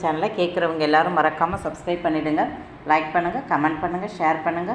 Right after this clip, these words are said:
வாங்க, நாம இப்ப கதைக்கு போகலாமா? சுபலதாவின் ஊஞ்சலாடும் உரிமைகள், அத்தியாயம் இருபத்தி அஞ்சு. ஆறு மணிக்கே மும்பை டாக்டர் கயலின் ரிப்போர்ட்டை பார்த்தவர், "இங்கே கொண்டு வாங்க,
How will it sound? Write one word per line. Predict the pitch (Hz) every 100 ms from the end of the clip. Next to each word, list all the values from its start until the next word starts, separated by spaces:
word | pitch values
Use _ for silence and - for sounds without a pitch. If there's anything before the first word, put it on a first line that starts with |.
| 262
வாங்க, | 170 190 208
நாம | 156 165
இப்ப | 175 147 147
கதைக்கு | 143 156 170 165 156
போகலாமா? | 156 147 160 156 156 208 285 - - - -
சுபலதாவின் | 220 240 190 156 151 156 240 -
ஊஞ்சலாடும் | 185 233 226 170 151 151 214 214
உரிமைகள், | 151 160 160 156 185 277 -
அத்தியாயம் | - 170 160 160 226
இருபத்தி | 180 156 165 - 185
அஞ்சு. | 143 151 139 143 - - - - - - - -
ஆறு | 175 214 285
மணிக்கே | 269 180 180 185 190
மும்பை | 175 175 226 226
டாக்டர் | 170 147 - 170 156 -
கயலின் | 208 240 247 165
ரிப்போர்ட்டை | 170 196 190 196 180
பார்த்தவர், | 160 160 156 175 160 175 175 - 190
"இங்கே | 180 170
கொண்டு | 180 208 247
வாங்க, | 170 151 147